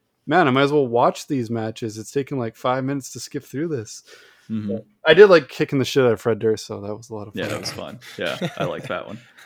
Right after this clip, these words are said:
Speaker 2: <laughs> He would come out in his car. That was awesome.
Speaker 1: <laughs> Yeah.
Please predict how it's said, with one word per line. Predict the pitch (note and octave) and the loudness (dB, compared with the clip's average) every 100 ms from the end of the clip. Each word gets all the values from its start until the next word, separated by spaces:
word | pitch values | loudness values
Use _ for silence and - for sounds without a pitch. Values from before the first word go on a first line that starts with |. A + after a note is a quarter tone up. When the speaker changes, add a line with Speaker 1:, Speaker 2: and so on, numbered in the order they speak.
| _ | _
Speaker 2:
<laughs> | A#2+ - C3+ | 0 2 4
He | F3 | 4
would | A#2+ | 2
come | B2+ G#2 | 0 -2
out | G2 | -2
in | |
his | F2+ - | -4 -8
car. | F#2 E2+ - _ | -6 -6 -8 _
That | - | -16
was | - | -12
awesome. | - - C#3 - | -12 -12 -16 -14
Speaker 1:
<laughs> | C#3 - - - G3+ | -18 -16 -20 -18 -14
Yeah. | A#2+ | -10